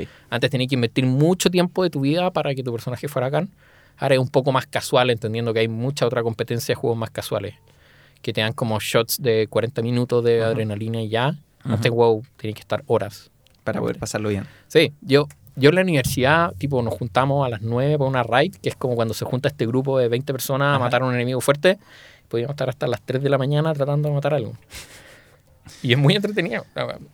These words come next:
Speaker 1: Pero hoy día todo eso es, es mucho más rápido. Entonces, curiosamente, sí existe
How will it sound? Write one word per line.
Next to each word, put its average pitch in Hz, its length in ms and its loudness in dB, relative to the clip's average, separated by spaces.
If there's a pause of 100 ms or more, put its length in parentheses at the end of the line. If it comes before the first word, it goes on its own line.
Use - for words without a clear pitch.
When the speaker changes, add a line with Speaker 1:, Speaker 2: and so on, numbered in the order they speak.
(680)
Speaker 1:
Pero 117 100 0
hoy 113 60 0
día 123 120 4
todo 120 100 2
eso 117 200 -2
es, 117 240 -2
es 113 140 -4
mucho 113 300 -6
más 101 280 -6 (140)
rápido. - 220 -14 (800)
Entonces, 147 640 2
curiosamente, 180 640 0 (180)
sí 143 280 -4
existe 147 520 -2